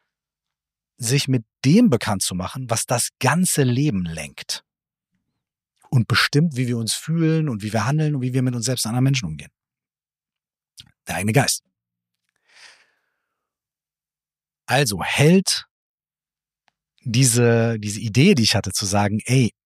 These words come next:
wo sollen wir anfangen, wenn wir irgendwie Meditation kommen, wenn wir irgendwie sowas machen, wo sollen wir anfangen? Okay, kleine Art von Meditationspraxis.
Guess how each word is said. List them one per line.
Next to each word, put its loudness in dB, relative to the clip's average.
wo -2
sollen 4
wir 2
anfangen, 0
wenn 0
wir -2
irgendwie -4
Meditation 0
kommen, 2
wenn 4
wir 0
irgendwie 2
sowas 2
machen, -2
wo 2
sollen 2
wir -2
anfangen? -8
Okay, -6
kleine 0
Art -6
von -10
Meditationspraxis. -8